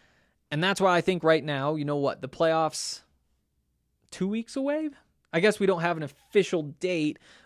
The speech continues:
but I think they were supposed to start in ten days, and then they had to schedule some more ga-, or no, they were supposed to start in two days. The last game of the season is in ten days. So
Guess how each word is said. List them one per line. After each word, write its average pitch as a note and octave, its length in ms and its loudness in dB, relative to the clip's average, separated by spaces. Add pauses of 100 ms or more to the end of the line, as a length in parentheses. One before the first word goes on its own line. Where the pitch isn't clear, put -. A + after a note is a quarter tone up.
but D#3 280 4
I D3+ 80 2
think G3 180 2
they G3+ 100 4
were F3+ 100 4
supposed F3+ 400 2
to G3 60 -6
start F#3+ 340 2
in D#3 100 -6
ten D#3 280 0
days, D#3 360 2
and C#3 80 -8
then C3+ 60 -8
they C3 80 -6
had C#3 140 -6
to B2+ 60 -8
schedule C#3+ 340 -4
some D#3+ 120 -6
more D3 100 -2
ga-, C#3+ 120 -14
or F3+ 60 2
no, G3+ 120 4
they B2+ 80 0
were C#3+ 60 0
supposed G#3 240 0
to - 60 -12
start D3 180 0
in A#2+ 60 -14
two G#3 180 -2
days. G#2+ 360 -4 (280)
The D3 80 2
last F#3+ 380 2
game G3 160 0
of D#3+ 80 -4
the C#3 60 -6
season E3+ 600 -4 (400)
is C#3+ 160 -4
in C3 120 -4
ten B2+ 300 -8
days. F#2 400 -14 (500)
So C3+ 500 2